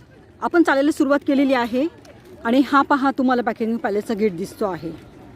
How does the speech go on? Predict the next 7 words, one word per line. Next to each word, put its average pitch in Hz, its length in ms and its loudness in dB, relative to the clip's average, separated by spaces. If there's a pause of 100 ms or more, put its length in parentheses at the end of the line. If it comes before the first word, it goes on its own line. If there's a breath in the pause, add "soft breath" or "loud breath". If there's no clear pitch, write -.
(1500)
हे 277 120 4
पहा 359 280 4
मंडळी, 285 280 4
अशा 247 320 -2 (1000)
पद्धतीने 294 400 2
आपण 302 360 0
आहोत 285 300 2